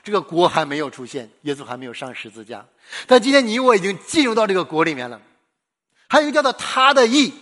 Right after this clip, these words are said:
什么是神的国、神的义呀？神的义是谁呀？就是耶稣基督。神的义在律法之外显明出来了。就身上耶稣基督为我们钉十字架，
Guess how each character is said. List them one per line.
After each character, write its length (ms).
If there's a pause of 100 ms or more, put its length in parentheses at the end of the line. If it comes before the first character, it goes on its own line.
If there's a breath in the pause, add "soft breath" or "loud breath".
(840)
什 160
么 80
是 100
神 180
的 80
国、 240
神 240
的 80
义 200
呀？ 180 (920)
神 140
的 100
义 200
是 100
谁 160
呀？ 240 (720)
就 200
是 100 (480)
耶 640
稣 340
基 220
督。 180 (1080)
神 120
的 60
义 80
在 100
律 140
法 120
之 200
外 160
显 480
明 240
出 100
来 160
了。 160 (3000)
就 120
身 140
上 120
耶 180
稣 120
基 140
督 100
为 140
我 80
们 140
钉 120
十 140
字 100
架， 200